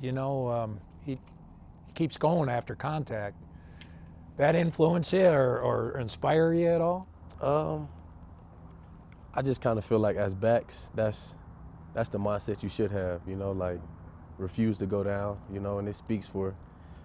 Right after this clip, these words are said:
Speaker 2: like I said, the group and as well as the organization. So it's just kinda, you know, a natural thing as a running back to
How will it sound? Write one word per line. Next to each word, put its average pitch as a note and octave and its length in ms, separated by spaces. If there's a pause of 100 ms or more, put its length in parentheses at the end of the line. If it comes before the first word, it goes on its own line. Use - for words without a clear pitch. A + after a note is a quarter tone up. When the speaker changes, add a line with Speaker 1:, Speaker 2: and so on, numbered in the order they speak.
(120)
Speaker 2:
like G#2 140
I G2+ 80
said, G2+ 260
the F#2+ 80
group G#2+ 300 (480)
and G#2 120
as G2+ 140
well G2+ 240
as F#2+ 140
the G2 80
organization. F#2+ 720
So F#2 280 (680)
it's G2 120
just F#2+ 200
kinda, G2 200
you G2+ 120
know, G2 180
a G2 40
natural G2+ 340
thing G2 300
as F#2+ 120
a F#2+ 40
running F#2+ 260
back F2+ 240
to F2+ 180